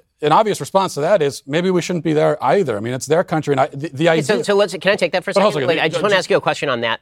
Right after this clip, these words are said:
Speaker 2: specific
Speaker 1: Okay.
Speaker 2: point. So it's nineteen fifty-three. We signed the, I mean, since we're doing revisionist history now, it's nineteen fifty-three. We signed the, the armistice agreement off on the forty-ninth parallel in Korea.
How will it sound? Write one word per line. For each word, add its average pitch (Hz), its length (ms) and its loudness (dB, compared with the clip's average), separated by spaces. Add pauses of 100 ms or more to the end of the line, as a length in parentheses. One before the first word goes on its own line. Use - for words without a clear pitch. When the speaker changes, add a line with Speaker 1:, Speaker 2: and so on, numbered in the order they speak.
Speaker 2:
specific 127 320 -4
Speaker 1:
Okay. - 60 -12
Speaker 2:
point. 139 180 -2 (320)
So 101 400 0 (400)
it's 135 160 -8
nineteen 160 300 0
fifty-three. 131 560 -4 (440)
We 123 100 -6
signed 139 280 0
the, 131 280 -2 (300)
I 127 100 2
mean, 135 100 0
since 117 180 -8
we're 156 80 2
doing 151 160 2
revisionist 139 320 -2
history 107 220 -4
now, 73 160 -14 (400)
it's 123 120 -6
nineteen 151 260 2
fifty-three. 131 520 -4 (480)
We 120 80 -6
signed 151 440 0
the, 120 360 -6 (240)
the 131 140 -4
armistice 143 380 0
agreement 131 280 0
off 104 140 0
on 117 180 -8
the 113 60 -8
forty-ninth 143 400 0
parallel 113 440 0
in 123 140 -6
Korea. 92 340 -6